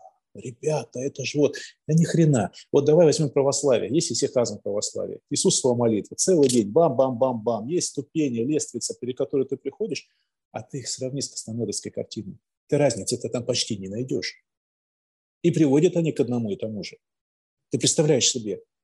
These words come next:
То есть мы говорим о том, что это способы через практику прийти к чему-то. Но ведь, э, в исихазме там жёсткий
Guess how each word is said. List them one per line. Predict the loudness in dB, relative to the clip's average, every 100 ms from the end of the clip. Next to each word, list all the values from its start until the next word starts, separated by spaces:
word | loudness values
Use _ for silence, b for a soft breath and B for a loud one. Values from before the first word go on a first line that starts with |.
| _ _ _ _
То | -4
есть | -4 -6
мы | -4
говорим | 2 4 4 2
о | -2
том, | -2
что | -2 0 -2 0
это | -2 0
способы | -2 -2 -2 -2 -4 -4
через | -4 -6 -2 -4 -4
практику | -8 -10 -10 -14 -12 -12 -10
прийти | -12 -12 -12
к | -10
чему-то. | -10 -8 -8 -10 -8
Но | -2
ведь, | -2 -2
э, | -2
в | 4 6 6 4 0 -8 -8 -4 -2
исихазме | -2 0 2 2 0 -6
там | -8 -4
жёсткий | 0 0 -2